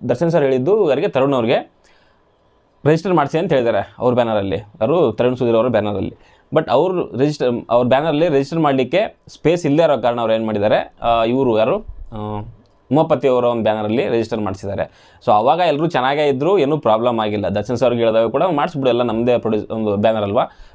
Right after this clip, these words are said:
ಮಾಡಿಸಿ" ಅಂತ ಹೇಳಿದ್ದಾರೆ. So ಅದಕ್ಕೆ ಈ ಟೂ ತೌಸಂಡ್ ಸೆವೆಂಟೀನಲ್ಲಿ ಉಮಾಪತಿ ಅವರ ಒಂದು ಬ್ಯಾನರಲ್ಲಿ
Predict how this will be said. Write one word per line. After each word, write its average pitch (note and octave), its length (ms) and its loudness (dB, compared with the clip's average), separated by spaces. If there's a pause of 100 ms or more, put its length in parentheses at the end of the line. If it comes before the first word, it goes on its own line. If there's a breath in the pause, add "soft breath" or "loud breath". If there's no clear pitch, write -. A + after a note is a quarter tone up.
ಮಾಡಿಸಿ" C#3 300 0
ಅಂತ C3+ 120 -2
ಹೇಳಿದ್ದಾರೆ. A#2+ 280 0
So E3+ 140 -2
ಅದಕ್ಕೆ E3+ 680 0 (140)
ಈ B2 300 2
ಟೂ A2 160 -2
ತೌಸಂಡ್ F#3+ 200 0
ಸೆವೆಂಟೀನಲ್ಲಿ D3+ 600 0
ಉಮಾಪತಿ D3 500 0
ಅವರ B2+ 140 2
ಒಂದು A#2+ 440 0
ಬ್ಯಾನರಲ್ಲಿ A2+ 680 0